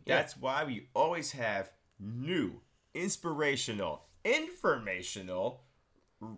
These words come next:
Speaker 2: realist team members here in the Info Sports Now universe. Please welcome our newest team member,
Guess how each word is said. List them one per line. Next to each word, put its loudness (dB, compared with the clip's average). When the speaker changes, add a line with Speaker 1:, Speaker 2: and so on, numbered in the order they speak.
Speaker 2:
realist 2
team -2
members 0
here 2
in 2
the -2
Info 0
Sports -2
Now 0
universe. 0
Please -4
welcome 2
our 0
newest 0
team -2
member, 2